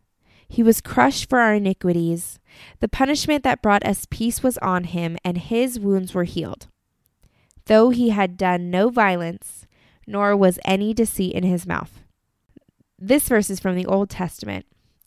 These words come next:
a prophecy of the Messiah, a sinless Savior dying for our sins and being healed. Now, the Bible is one story made up of many books,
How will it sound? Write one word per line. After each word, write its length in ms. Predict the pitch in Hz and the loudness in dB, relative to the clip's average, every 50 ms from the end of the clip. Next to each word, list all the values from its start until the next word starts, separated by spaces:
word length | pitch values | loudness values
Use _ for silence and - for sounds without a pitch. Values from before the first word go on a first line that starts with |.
| _ - | _ -10
a 80 | - 196 | -10 -10
prophecy 840 | - - 247 247 254 - 277 247 - - 269 262 254 254 262 254 - - - - - _ _ _ - | -6 -2 -2 -2 0 -2 -4 -8 -8 -8 -6 -6 -4 -4 -6 -8 -10 -16 -20 -20 -20 _ _ _ -2
of 460 | - 214 214 208 208 208 196 202 - | 0 2 4 4 2 2 -2 -4 -8
the 120 | 202 202 190 | -6 -4 -2
Messiah, 640 | 196 190 - - - 185 160 160 160 - - 160 - _ _ _ _ _ _ _ _ _ _ _ _ _ _ _ _ _ _ _ - | -2 -2 -4 -4 -4 -4 -4 -4 -4 -4 -6 -8 -10 _ _ _ _ _ _ _ _ _ _ _ _ _ _ _ _ _ _ _ -6
a 100 | - 202 | -4 -4
sinless 540 | 196 - - - 294 311 302 302 302 302 277 | -4 -4 -4 -2 0 0 2 2 0 0 -2
Savior 480 | - - 247 214 196 185 175 170 170 175 | -2 0 2 2 4 4 4 4 2 2
dying 400 | 170 185 175 170 175 185 196 208 | 2 2 2 2 2 0 -2 -4
for 120 | - 220 | -4 -4
our 140 | 214 220 226 | -2 -2 -4
sins 400 | - - - 190 175 170 175 - | -4 -4 -4 -4 -2 -4 -4 -4
and 160 | 196 175 170 | -6 -4 -4
being 240 | 170 165 165 165 160 | -4 -4 -4 -6 -6
healed. 440 | 165 160 170 - - - 170 - - _ _ _ _ _ _ _ _ _ _ _ _ _ _ _ _ _ _ _ _ _ _ _ _ _ _ _ _ _ _ _ _ _ _ _ _ _ _ _ _ _ _ _ _ _ _ _ | -6 -6 -6 -6 -6 -8 -12 -14 -18 _ _ _ _ _ _ _ _ _ _ _ _ _ _ _ _ _ _ _ _ _ _ _ _ _ _ _ _ _ _ _ _ _ _ _ _ _ _ _ _ _ _ _ _ _ _ _
Now, 80 | - 202 | -4 -2
the 120 | 196 202 | 0 4
Bible 320 | 202 214 214 214 214 240 247 | 6 6 6 6 6 4 4
is 320 | 247 - 208 202 190 196 | 4 2 2 0 0 -2
one 320 | 185 185 190 190 196 202 220 | -2 0 0 2 2 0 -2
story 580 | - - - 202 185 175 175 170 170 170 170 - - - - - - - - | -6 -6 -4 -2 0 2 2 0 0 -2 -4 -8 -12 -20 -20 -20 -20 -12 -6
made 240 | 208 214 220 220 226 | -2 0 2 4 4
up 120 | 220 - | 2 2
of 120 | 220 190 | 0 -6
many 360 | 196 190 196 202 214 220 226 220 | -6 -6 -4 -4 -2 -2 -2 -4
books, 560 | 196 160 - - _ - - - - - | -4 -6 -8 -10 _ -20 -20 -20 -20 -20